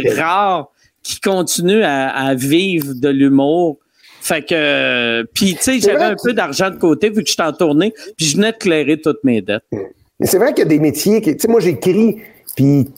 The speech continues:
Speaker 2: nous autres, on a vendu le show à T V A, puis T V A, il, il veut retourner le show-là. Fait que moi, je suis payé en tant qu'auteur. À chaque fois, je
Speaker 1: Mm.
Speaker 2: livre un scénario, puis je fais de la pub. Fait que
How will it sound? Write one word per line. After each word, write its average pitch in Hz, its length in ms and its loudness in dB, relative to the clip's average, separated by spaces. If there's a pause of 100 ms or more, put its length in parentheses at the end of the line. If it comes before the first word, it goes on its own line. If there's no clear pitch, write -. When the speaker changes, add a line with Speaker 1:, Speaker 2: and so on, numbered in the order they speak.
(240)
Speaker 2:
nous 131 260 2
autres, 185 260 2
on 147 180 2
a 143 60 2
vendu 139 320 0
le 135 40 2
show 185 240 2
à 156 60 2
T 156 140 2
V 135 200 4
A, 180 140 2
puis 190 120 -12
T 147 120 2
V 139 160 4
A, 165 140 2
il, 113 580 -2
il 107 40 -2
veut 139 300 2 (100)
retourner 139 440 0
le 131 40 -8
show-là. 139 320 0
Fait 131 80 0
que - 60 -10 (300)
moi, 202 80 2
je 196 60 -2
suis - 120 -6
payé 170 280 2
en 165 60 0
tant 156 160 0
qu'auteur. 151 440 0
À 139 40 -2
chaque 143 160 -2
fois, 165 120 4
je - 40 2
Speaker 1:
Mm. - 40 2
Speaker 2:
livre 156 160 2
un - 20 0
scénario, 143 680 2
puis 131 220 2 (160)
je - 80 -2
fais 156 100 2
de 139 80 0
la 147 100 2
pub. 175 380 2
Fait 127 140 0
que - 40 -14